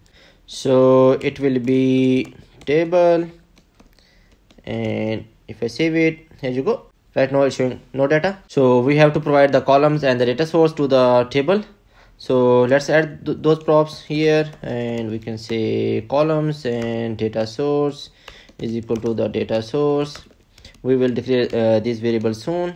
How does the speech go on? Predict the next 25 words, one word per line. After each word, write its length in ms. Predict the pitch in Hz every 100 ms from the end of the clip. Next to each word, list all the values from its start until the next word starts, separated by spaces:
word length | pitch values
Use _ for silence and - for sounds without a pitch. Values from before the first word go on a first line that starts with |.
| - _ _ _ - -
So, 640 | - - 135 131 127 127 - -
uh, 280 | 120 120
to 120 | 120 135
make 220 | 143 147
it, 180 | 139 -
it 160 | 131 -
dynamic, 540 | 123 127 151 151 147 -
so 200 | - 127
let's 220 | 123 127
declare 360 | 117 - 135
this 180 | 127 131
variable 340 | 117 120 120 117
as 180 | 113
the, 200 | 113 110 - _ -
as 180 | 120
a 80 | 117
state 500 | 113 147 180 - - - _
so 160 | 131
that 140 | 127 120
we 100 | 127
can 200 | 127 117
change 240 | 127 117
them 280 | 117 113 113 _ _ _ -
later 260 | 113 139
on. 140 | 175